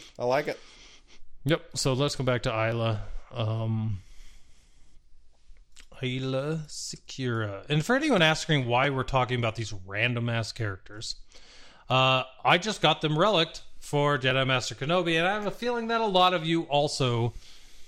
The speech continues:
Speaker 2: have them relicked. And, uh,
Speaker 1: Probably accurate.
Speaker 2: talking about them,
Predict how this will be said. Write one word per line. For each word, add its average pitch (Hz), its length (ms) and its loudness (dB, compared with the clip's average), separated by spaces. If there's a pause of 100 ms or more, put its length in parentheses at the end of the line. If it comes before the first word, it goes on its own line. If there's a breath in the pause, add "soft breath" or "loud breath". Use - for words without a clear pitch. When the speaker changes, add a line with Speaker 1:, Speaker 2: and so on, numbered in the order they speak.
Speaker 2:
have 131 280 4
them 117 180 2
relicked. 113 420 0 (120)
And, 113 260 2
uh, 113 300 0
Speaker 1:
Probably 123 320 -2
accurate. 175 400 0
Speaker 2:
talking 156 340 2
about 131 380 2
them, 127 380 2